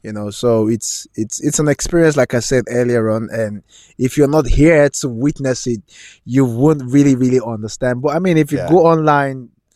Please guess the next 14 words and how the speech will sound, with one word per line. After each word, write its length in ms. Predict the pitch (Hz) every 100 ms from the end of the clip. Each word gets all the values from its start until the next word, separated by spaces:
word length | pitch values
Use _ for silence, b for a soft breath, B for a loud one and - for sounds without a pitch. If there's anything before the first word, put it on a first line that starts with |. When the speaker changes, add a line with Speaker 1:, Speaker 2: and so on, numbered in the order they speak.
| _
Speaker 1:
search, 480 | - - 160 143 -
search 260 | - 143 -
for 140 | 120
pictures, 560 | - 143 - 147 135 127
go 180 | 127 143
on 100 | 131
my 140 | 120
page, 420 | - 135 123 120
uh, 280 | 117 117 113
D 260 | 107 127 123
J 100 | 127
Neptune 320 | 123 117 120
on 100 | 107
Instagram, 640 | 120 120 123 113 110 107